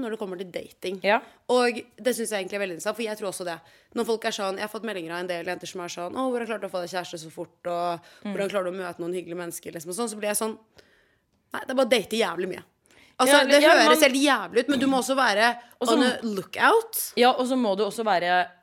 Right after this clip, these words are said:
Speaker 2: øh, føler i hvert fall jeg, du må også være
Speaker 1: Jeg sier ikke at det er så enkelt, altså, nå hørtes det ut som jeg var en overfladisk fitte, og jeg bare fikk det med en gang. Jeg bare sier at det, du
Speaker 2: Nei,
Speaker 1: må
Speaker 2: men du
Speaker 1: putte deg i
Speaker 2: må
Speaker 1: posisjon.
Speaker 2: Ja, ja, men jeg er helt enig, du må putte deg i posisjon, og så må du også være litt åpen for, øh,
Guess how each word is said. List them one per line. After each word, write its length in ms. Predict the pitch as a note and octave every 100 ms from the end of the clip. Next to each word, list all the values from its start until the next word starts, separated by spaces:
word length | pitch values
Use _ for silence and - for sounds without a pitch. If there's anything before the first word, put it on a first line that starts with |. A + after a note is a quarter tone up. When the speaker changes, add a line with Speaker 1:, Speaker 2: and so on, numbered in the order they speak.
| -
Speaker 2:
øh, 140 | F#3 F3+
føler 180 | F#3
i 80 | F3
hvert 120 | E3 E3+
fall 100 | F3
jeg, 240 | A3 A3
du 80 | F#3+
må 140 | G#3
også 280 | F#3 E3+ F#3+
være 240 | G3 E3+ E3 G#3
Speaker 1:
Jeg 20 |
sier 140 | B3
ikke 80 | G3
at 80 | -
det 60 | F#3+
er 60 |
så 80 | G3
enkelt, 180 | F3+ - F#3
altså, 80 | G3+
nå 60 |
hørtes 80 | G3 F3
det 20 |
ut 40 | D#3+
som 80 |
jeg 60 | F3+
var 60 | F3
en 60 | F3+
overfladisk 300 | E3 E3 -
fitte, 160 | F#3 -
og 60 |
jeg 60 | E3
bare 80 | E3+ E3
fikk 60 | -
det 60 |
med 80 | E3+
en 40 | F3
gang. 120 | F#3 F3+
Jeg 80 |
bare 80 | F#3 F#3
sier 140 | F#3+ E3+
at 60 |
det, 180 | F3+ F3+ - _ _ _
du 60 | A#3+
Speaker 2:
Nei, 80 | D4
Speaker 1:
må 20 |
Speaker 2:
men 100 | D4
du 40 |
Speaker 1:
putte 240 | D4+ C#4+ C#4+
deg 80 | C#4
i 40 |
Speaker 2:
må 60 | C#4
Speaker 1:
posisjon. 420 | C#4 C4+ F#3+ F#3+ -
Speaker 2:
Ja, 160 | B3 E4+ E4
ja, 140 | C#4 E4
men 80 | D#4+
jeg 80 |
er 80 | D4
helt 160 | C#4 A#3+
enig, 140 | A#3+
du 40 | A#3
må 20 |
putte 140 | A#3+ A3+
deg 80 | F#3
i 60 |
posisjon, 160 | F#3 C4+
og 80 | G#3+
så 80 | B3
må 60 |
du 60 | C4
også 140 | F#3+ G#3+
være 120 | G#3+
litt 80 | G#3+
åpen 320 | G#3 E3+ D#3+ D#3
for, 220 | F3 E3+
øh, 380 | F3 F3 E3+